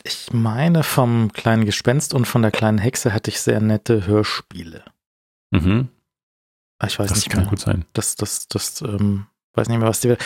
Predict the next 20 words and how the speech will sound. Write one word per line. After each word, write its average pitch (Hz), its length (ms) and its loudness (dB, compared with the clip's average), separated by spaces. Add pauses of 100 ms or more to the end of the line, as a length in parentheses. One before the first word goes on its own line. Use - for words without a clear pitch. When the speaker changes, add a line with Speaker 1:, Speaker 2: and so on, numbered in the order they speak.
(220)
Speaker 1:
das, - 180 2
das 139 100 0
kleine 127 240 2
Gespenst 135 320 2
hatte 127 140 2
auf 110 80 -4
jeden 120 160 0
Fall 123 120 2
in 117 80 4
dem 101 60 4
Hörspiel 120 320 4
die 113 80 2
ganze 113 300 0
Zeit 110 200 -2
mit 110 100 0
diesem 107 120 -2
Schlüsselbund 104 540 -4
und 90 100 -8
Klimper, - 280 -12
Klimper. - 340 -6